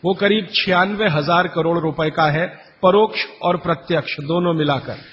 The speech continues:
डायरेक्ट और इनडायरेक्ट। फिर राज्य सरकारों के अलग-अलग बजट हैं, उन्होंने बताया कि जैसे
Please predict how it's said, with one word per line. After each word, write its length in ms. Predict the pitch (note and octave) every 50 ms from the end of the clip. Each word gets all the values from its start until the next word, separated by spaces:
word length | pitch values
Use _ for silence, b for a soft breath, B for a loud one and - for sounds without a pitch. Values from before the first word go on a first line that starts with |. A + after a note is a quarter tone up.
| B B B
डायरेक्ट 460 | D3+ D#3 E3 F3 F#3+ G3+ F#3+ - -
और 100 | G3 E3+
इनडायरेक्ट। 460 | D#3+ D3+ C#3+ C3+ B2+ A2+ G#2+ G#2+ - - B B B B B B B B -
फिर 120 | A#3+ B3
राज्य 380 | A3 G#3 F#3+ G3+ G3 G3 B3+ A3
सरकारों 540 | - A#3+ A3+ - - A3+ G#3+ A3 A3 A3 A3
के 140 | - A#3+
अलग-अलग 640 | A#3 - - F#3+ F#3+ G#3 G#3 G3+ G#3+ G#3 G#3 G3 F3
बजट 280 | D#3+ D#3 D3+ F3 F3 -
हैं, 420 | - E3+ D#3+ D3+ - - - - - B B B B B B B B B -
उन्होंने 240 | F#3+ G3+ G#3+ G#3+ G#3+
बताया 460 | F#3+ G3+ - G#3 F#3+ F#3+ G3+ G3+ G3
कि 140 | F3 G3 F#3
जैसे 380 | F3 F#3+ F#3 F3+ - G3 G3